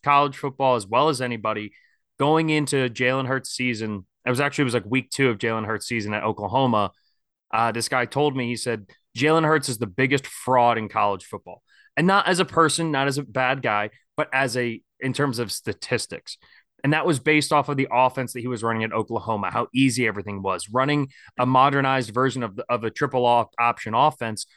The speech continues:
but instead of running it with extra pitch guys, you know, Army, Army, Navy style, it was done through the air. And he always had better receivers. He always had better talent around him, and it was easy. And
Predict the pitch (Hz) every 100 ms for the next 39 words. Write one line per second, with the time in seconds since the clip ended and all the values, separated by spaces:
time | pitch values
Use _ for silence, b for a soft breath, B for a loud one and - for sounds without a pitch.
0 | b _ 131 120 120 139 127 117 98 _
1 | _ _ _ 107 104 135 151 139 127 127
2 | 127 117 - - 123 - 110 - 175 -
3 | 127 117 120 113 113 110 110 - 117 123
4 | 120 110 - 123 127 123 120 160 156 123
5 | - 101 104 101 b _ _ - 151 147
6 | 120 139 143 143 139 131 139 131 131 143
7 | 101 90 b b b _ 123 117 110 -
8 | 151 143 139 - 156 170 165 143 127 123
9 | 113 110 - 98 110 - 123 143 147 123
10 | 123 110 - 107 104 110 107 113 127 143
11 | 147 135 196 190 110 - B B B -
12 | 143 139 127